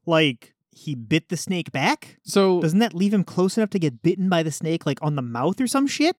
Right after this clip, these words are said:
Speaker 2: Uh, l-, literally, yes.
Speaker 1: What?
Speaker 2: So the, the story goes that he was bit by a snake, uh, presumably out in, uh, like, in his yard or something. I don't know.
Speaker 1: But, but in India, like, they have cobras there.
Speaker 2: Uh, well,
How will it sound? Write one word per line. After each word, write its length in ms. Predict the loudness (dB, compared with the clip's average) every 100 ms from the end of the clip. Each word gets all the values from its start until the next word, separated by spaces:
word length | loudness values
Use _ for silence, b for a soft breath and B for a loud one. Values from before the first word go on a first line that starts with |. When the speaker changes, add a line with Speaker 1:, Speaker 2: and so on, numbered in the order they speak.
| -4
Speaker 2:
Uh, 120 | 0
l-, 460 | 0 0 -4 -4 0
literally, 340 | 2 2 0
yes. 280 | -2 -8 -10 B B -14 -10 -10 -2
Speaker 1:
What? 140 | 0
Speaker 2:
So 300 | 0 0 2
the, 240 | 2 0 -2
the 140 | -2
story 400 | 0 2 2 2
goes 440 | -2 2 4 2 2
that 240 | -2 -2
he 560 | -2 0 2 2 2 B -8
was 320 | 0 2 0
bit 540 | -6 -6 -2 -2 -4 -2
by 160 | 2
a 220 | 2 0
snake, 640 | 0 0 2 0 -4 -18 -20 _
uh, 100 | -2
presumably 560 | 2 2 2 2 0 2
out 280 | 0 0
in, 240 | -4 -4 -6
uh, 120 | -8 -2
like, 160 | -2 0
in 60 |
his 140 | 0 0
yard 260 | 0 2
or 40 | 0
something. 320 | -2 -2 -2
I 40 | -2
don't 120 | 0
know. 200 | 0 -2
Speaker 1:
But, 140 | -4
but 120 | -6 -4
in 120 | 0
India, 540 | 2 0 -2 -8 -18 -6
like, 180 | -2 0
they 120 | 2
have 120 | 0 -2
cobras 540 | 0 2 2 0 -2
there. 320 | -8 -12 -18 _ _
Speaker 2:
Uh, 400 | -4 -4 -4 -6 -8 -6
well, 260 | 0 0